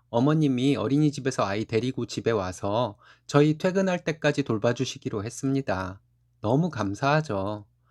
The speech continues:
저는 대학생 때부터 판과 미즈넷을 즐겨봤습니다.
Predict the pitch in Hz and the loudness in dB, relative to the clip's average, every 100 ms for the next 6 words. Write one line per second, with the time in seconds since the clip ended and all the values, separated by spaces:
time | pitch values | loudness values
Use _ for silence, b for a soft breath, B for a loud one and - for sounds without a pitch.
0 | b b _ - 143 147 151 139 127 147 | b b _ 4 6 6 4 2 4 4
1 | 151 156 156 139 - - 110 113 147 147 | 4 0 0 -2 -4 -2 -2 0 -2 0
2 | 147 117 104 120 131 120 104 107 110 - | 0 0 -2 -2 -2 -2 -2 -2 -2 -4
3 | 104 107 95 - 110 120 117 95 90 98 | -2 -2 -2 -4 -6 -4 -4 -4 -6 -10